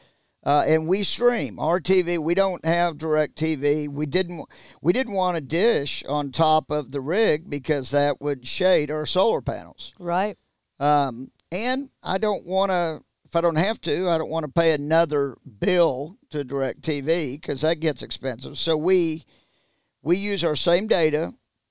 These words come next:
Speaker 1: to, for T V as well.
Speaker 2: Right,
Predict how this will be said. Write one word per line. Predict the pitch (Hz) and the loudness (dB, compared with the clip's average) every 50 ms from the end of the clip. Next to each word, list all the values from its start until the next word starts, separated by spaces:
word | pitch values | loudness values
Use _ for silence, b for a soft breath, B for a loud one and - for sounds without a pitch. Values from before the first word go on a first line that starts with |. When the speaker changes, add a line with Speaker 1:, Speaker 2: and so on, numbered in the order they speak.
| _ _ _ _ _ _ _ _ _ _ _ | _ _ _ _ _ _ _ _ _ _ _
Speaker 1:
to, | - 156 131 127 | -6 -6 -6 -4
for | - 151 151 | -6 -6 -4
T | - - 175 180 | 0 2 2 2
V | 156 175 185 165 117 | 2 0 -2 -4 -4
as | 98 - 127 127 | -6 -10 -8 -4
well. | 147 151 143 - - _ - - - - | -4 -4 -4 -4 -8 _ -20 -20 -14 -6
Speaker 2:
Right, | 202 202 190 180 170 160 - | -2 0 2 2 0 -2 -4